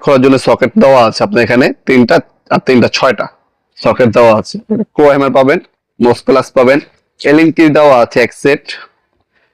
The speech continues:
এই এলিঙ্কি দেওয়া আছে এক সেট। তাছাড়া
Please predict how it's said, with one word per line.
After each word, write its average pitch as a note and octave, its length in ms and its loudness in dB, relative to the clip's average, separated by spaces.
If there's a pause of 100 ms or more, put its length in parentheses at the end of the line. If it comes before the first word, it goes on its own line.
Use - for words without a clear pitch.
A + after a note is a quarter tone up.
(800)
এই A#2+ 60 2 (140)
এলিঙ্কি C#3+ 380 2
দেওয়া C#3+ 220 4
আছে - 220 -6
এক - 140 -12
সেট। D3+ 200 -2 (1300)
তাছাড়া C3 480 0